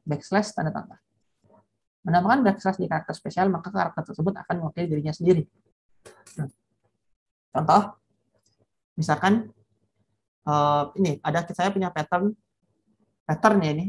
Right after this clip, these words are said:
pattern A, N, W, A, R dengan A besar, itu akan mewakili Anwar, A besar. Tapi tidak mewakili Anwar yang W-nya besar atau Anwar yang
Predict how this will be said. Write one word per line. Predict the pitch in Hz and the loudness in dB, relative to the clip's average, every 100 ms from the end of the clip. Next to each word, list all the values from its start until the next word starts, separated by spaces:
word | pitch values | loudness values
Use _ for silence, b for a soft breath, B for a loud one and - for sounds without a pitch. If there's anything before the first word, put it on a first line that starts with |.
| 196 | -6
pattern | 170 180 180 - | -2 -2 -2 0
A, | 175 | 0
N, | - 175 | 0 -2
W, | 165 160 | 0 0
A, | 143 | 0
R | 185 220 | 2 2
dengan | 175 160 | 0 0
A | 190 190 | 2 2
besar, | 226 147 143 - 190 | 2 -4 -8 -8 -6
itu | 196 | 0
akan | 226 208 | 2 4
mewakili | 190 170 165 160 196 247 - _ _ _ _ - | 4 2 -2 -2 -2 -2 -8 _ _ _ _ 2
Anwar, | 202 226 170 - - _ _ _ - | 4 4 2 -2 -14 _ _ _ 0
A | 156 | 0
besar. | 156 - 156 - _ _ _ _ _ | 2 0 -2 -2 _ _ _ _ _
Tapi | 143 175 | -4 0
tidak | 208 190 | 2 2
mewakili | 165 160 196 196 - | 2 2 2 2 2
Anwar | 196 175 151 160 | -2 0 0 0
yang | 156 | -2
W-nya | 156 156 151 | -2 -2 -2
besar | 208 220 - | -4 -6 -8
atau | - 165 | -8 -8
Anwar | 151 151 170 | -6 -2 -2
yang | 175 | -4